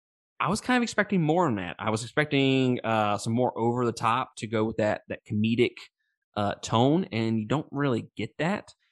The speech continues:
Uh, and again, I was kind of bored by just the back half of the movie. Uh, I wasn't interested in any of the characters, and that's mainly because I didn't care for them. Uh, when Mark Wahlberg was on scene,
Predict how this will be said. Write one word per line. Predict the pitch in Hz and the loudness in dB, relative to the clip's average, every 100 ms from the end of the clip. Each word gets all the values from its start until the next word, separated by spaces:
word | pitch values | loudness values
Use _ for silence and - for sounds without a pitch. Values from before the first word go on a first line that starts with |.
| _ _ _ - | _ _ _ 0
Uh, | 110 110 104 | 4 4 4
and | 113 120 120 120 120 | 2 2 2 2 0
again, | 98 117 127 147 | 0 -2 0 0
I | 107 | 2
was | 110 - | 0 0
kind | 123 117 | 0 0
of | 104 | 0
bored | 113 120 104 | 0 0 0
by | 101 | -4
just | 101 160 - | -6 -10 -8
the | |
back | 101 101 98 | -2 -2 0
half | 107 101 98 | -2 -2 -4
of | |
the | 101 | -6
movie. | 98 110 101 98 - _ _ | -2 -2 -2 -8 -10 _ _
Uh, | 98 | 0
I | 98 101 | 2 2
wasn't | 110 107 - | 2 0 -2
interested | 110 110 104 98 | 0 0 0 -2
in | 92 | -2
any | 107 | -2
of | 101 | -2
the | |
characters, | - 113 113 - 110 107 107 107 101 | -2 0 0 0 -2 0 -2 -2 -4
and | 95 95 92 95 | -4 -4 -2 -2
that's | 101 - | -4 -2
mainly | 104 110 107 | 0 2 0
because | - 101 | -2 -4
I | 101 | -2
didn't | 104 - | -2 -6
care | - 107 101 | -4 -2 -2
for | - | -6
them. | 101 85 - _ _ _ - | -14 -14 -16 _ _ _ -8
Uh, | 90 90 90 76 - _ _ _ | -4 0 0 -2 -6 _ _ _
when | 110 104 | -4 2
Mark | 117 127 | 4 4
Wahlberg | 120 131 160 160 | 6 6 6 4
was | 160 | 4
on | 165 | 2
scene, | - 175 185 190 | 2 0 -2 -4